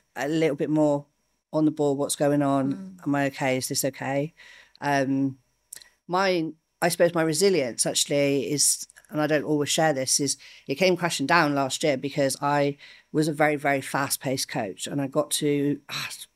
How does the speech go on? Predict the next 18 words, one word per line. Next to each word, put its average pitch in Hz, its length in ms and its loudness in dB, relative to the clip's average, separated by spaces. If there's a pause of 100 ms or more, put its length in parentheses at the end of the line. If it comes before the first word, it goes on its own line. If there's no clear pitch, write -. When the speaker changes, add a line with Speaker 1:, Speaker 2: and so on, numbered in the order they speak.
(320)
Speaker 1:
a 175 80 -2
great 180 520 0
life, 127 320 -6
honestly. 143 320 -2
Like, 135 240 -2 (360)
you 143 80 -6
know, 143 60 2
everybody 147 300 0
wants 139 180 0
to - 60 -6
be 135 80 -4
the 135 40 -6
ten 135 220 -2
K 139 180 -4
coach. 156 380 -2
I - 20 -6
smashed - 400 0
that. 139 300 -2